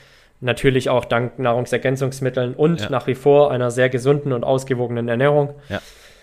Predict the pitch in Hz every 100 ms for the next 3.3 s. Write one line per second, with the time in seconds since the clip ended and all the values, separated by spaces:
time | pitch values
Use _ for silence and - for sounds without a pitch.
0 | _ _ _ _ _ 127 113 110 110 110
1 | 107 _ - 123 120 123 _ _ 135 135
2 | 143 135 117 123 131 123 117 113 120 127
3 | 113 104 120